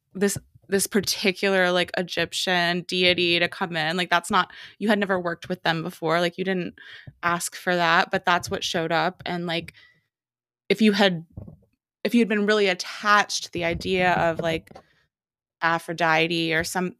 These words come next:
something else, like, you may not have been open for what, what came through. And obviously, like, what came through was the right thing because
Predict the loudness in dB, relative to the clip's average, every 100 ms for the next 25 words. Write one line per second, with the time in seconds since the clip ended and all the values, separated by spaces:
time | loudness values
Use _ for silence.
0 | -8 -4 -2 -2 2 4 4 2 -2 -4
1 | -6 -16 _ _ _ -6 -2 0 2 2
2 | 0 0 -2 0 -2 0 -2 -2 -4 -6
3 | -10 -16 -6 -2 2 2 2 -4 _ _
4 | _ _ _ _ 2 2 -2 -6 0 2
5 | 2 2 2 2 -4 -2 -2 -2 -2 -4
6 | -4 -6 -4 -2 -2 -2 0 0 0 0
7 | 0 -4 -6 -8 -14